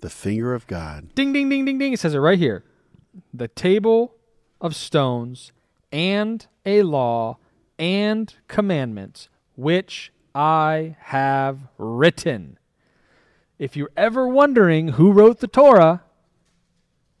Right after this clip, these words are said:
Speaker 2: this would be a good verse to reference when trying to answer that question.
Speaker 1: And I, and, and I know they talk about Moses, you know, had the first computer,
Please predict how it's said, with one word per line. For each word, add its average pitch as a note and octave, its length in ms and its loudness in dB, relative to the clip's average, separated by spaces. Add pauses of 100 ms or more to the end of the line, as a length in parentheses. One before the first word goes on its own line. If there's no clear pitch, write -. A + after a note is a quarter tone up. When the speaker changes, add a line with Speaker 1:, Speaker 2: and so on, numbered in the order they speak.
(320)
Speaker 2:
this F#3 280 -2
would B3 100 -4
be A#3+ 160 -2
a A3+ 60 2
good G3+ 200 -2
verse F3+ 300 -4
to E3+ 140 -4
reference B2+ 480 0
when B2+ 120 -6
trying C3 260 -4
to C3+ 40 -6
answer B2 280 -10
that B2 140 -8
question. - 360 -10
Speaker 1:
And E3 100 -8
I, D#3+ 140 -10
and, D3 320 -12
and C3+ 200 -12
I C3+ 60 -10
know A2+ 160 -8
they A#2 140 -6
talk B2+ 180 -10
about A#2 160 -4
Moses, A2+ 500 -6
you A2 80 -6
know, G2 100 -10
had G#2 160 -10
the G2+ 60 -12
first - 280 -12
computer, G2 500 -14